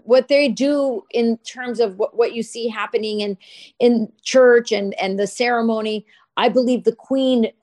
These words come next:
believed it, um, f-, as a Christian, um, and, and, and a, all the traditions that they had that were steeped in the church that I, I believe she abided by it. I believe she was a true woman of faith. These two, I think, are globalists, um, just like,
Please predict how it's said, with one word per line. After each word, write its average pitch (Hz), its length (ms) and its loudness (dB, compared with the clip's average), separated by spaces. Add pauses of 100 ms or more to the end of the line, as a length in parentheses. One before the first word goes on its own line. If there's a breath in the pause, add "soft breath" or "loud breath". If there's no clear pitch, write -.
believed 214 500 0
it, 190 280 4 (260)
um, 190 440 -8
f-, - 180 -20 (200)
as 196 200 0
a 185 60 0
Christian, 180 720 -4 (560)
um, 196 360 0
and, 202 220 0
and, 196 280 0 (100)
and 196 160 0
a, 190 140 2 (420)
all 220 220 4
the 220 100 4
traditions 208 520 -2
that 196 160 -2
they 196 120 0
had 190 360 -6
that 190 180 -2
were 196 160 -6
steeped - 640 -6
in 190 140 -6
the 180 80 -4
church 170 520 -4
that 214 180 2
I, 220 280 2
I 233 80 2
believe 254 320 -6
she 254 160 -4
abided 247 340 -2
by 185 140 -4
it. 175 80 -8
I 190 60 -8
believe 190 220 -6
she - 120 -10
was 202 160 -6
a 185 40 -14
true 202 280 -2
woman 190 200 -2
of 190 100 -10
faith. 196 300 0 (460 loud breath)
These 269 300 2
two, 247 280 4
I 202 120 0
think, 214 280 -4
are 208 140 -2
globalists, 220 720 -2 (540)
um, 202 240 -6
just 233 260 0
like, 214 240 0